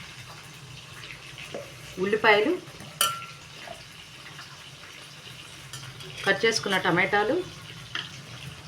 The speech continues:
అట్లాగే మనం నానబెట్టి పెట్టుకున్న చింతపండుతో సహా ఈ వాటర్తో సహా పోసేసేయాలన్నమాట. ఇప్పుడు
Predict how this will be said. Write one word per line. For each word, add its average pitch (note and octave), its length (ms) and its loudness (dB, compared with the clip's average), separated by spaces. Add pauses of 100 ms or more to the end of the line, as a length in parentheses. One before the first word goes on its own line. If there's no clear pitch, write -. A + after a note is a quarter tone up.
అట్లాగే G#3 280 4 (120)
మనం F#3+ 160 4 (100)
నానబెట్టి G#3+ 480 6
పెట్టుకున్న F3+ 340 4 (500)
చింతపండుతో G#3 640 6 (100)
సహా F#3 220 10 (240)
ఈ F#3 40 4 (280)
వాటర్తో F#3 380 8 (100)
సహా F#3 160 8 (100)
పోసేసేయాలన్నమాట. B2 800 2 (1600)
ఇప్పుడు C#4 240 4